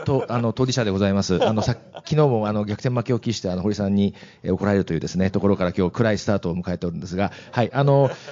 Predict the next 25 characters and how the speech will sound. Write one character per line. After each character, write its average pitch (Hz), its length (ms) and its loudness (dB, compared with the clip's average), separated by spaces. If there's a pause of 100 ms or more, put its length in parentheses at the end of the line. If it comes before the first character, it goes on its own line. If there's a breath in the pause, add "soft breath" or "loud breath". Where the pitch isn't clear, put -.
(100)
え 143 220 4
ー 139 40 2
と、 139 100 2
僕 143 160 0
自 220 180 0
身 180 60 4
で、 139 80 2
あ 135 60 4
の、 131 480 4
茨 185 240 4
城 131 100 0
全 117 80 0
く 135 140 -2
関 143 160 0
係 135 100 0
な 139 80 2
く - 100 -4
東 147 180 4
京 139 60 6
生 156 80 8
ま 151 100 4
れ 117 60 2
で 85 100 -4
し - 100 -10
て、 95 220 -2